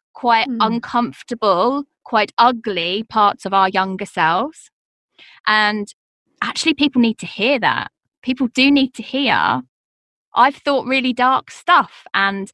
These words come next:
Speaker 2: Yeah.
Speaker 1: I, uh, there's elements of myself I haven't liked in the past."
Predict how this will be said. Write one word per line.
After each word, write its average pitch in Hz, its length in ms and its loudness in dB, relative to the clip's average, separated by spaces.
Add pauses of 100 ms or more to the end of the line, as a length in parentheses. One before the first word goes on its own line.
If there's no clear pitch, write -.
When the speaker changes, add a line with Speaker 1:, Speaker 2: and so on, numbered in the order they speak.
Speaker 2:
Yeah. 185 260 -10
Speaker 1:
I, 202 340 2 (140)
uh, - 80 -4 (160)
there's 220 260 -2
elements 247 420 0
of 233 80 -8
myself 247 480 0
I 220 80 2
haven't 226 500 -4
liked 302 420 2
in 190 120 -6
the 170 80 -6
past." - 600 -6